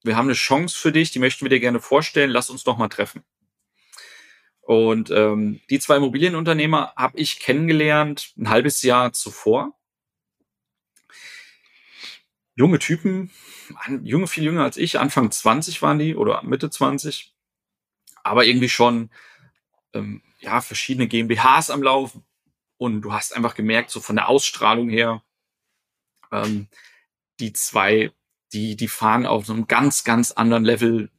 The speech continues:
wie ich zu dem Zeitpunkt noch. Also ganz, ganz anderes unternehmerisch, ganz anderes Mindset. Und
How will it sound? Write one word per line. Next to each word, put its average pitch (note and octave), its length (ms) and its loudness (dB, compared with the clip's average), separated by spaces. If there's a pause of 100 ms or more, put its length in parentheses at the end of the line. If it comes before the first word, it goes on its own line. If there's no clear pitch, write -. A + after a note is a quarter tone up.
(140)
wie A#2+ 160 2
ich - 180 -2
zu - 120 -6
dem G#2+ 200 -4
Zeitpunkt - 480 -6
noch. - 240 -16
Also - 180 -18
ganz, B2 240 2
ganz A2 200 0
anderes A2 320 0
unternehmerisch, G#2 840 -6 (560)
ganz B2+ 180 -2
anderes G#2+ 280 -2
Mindset. - 500 -8 (640)
Und A2 500 4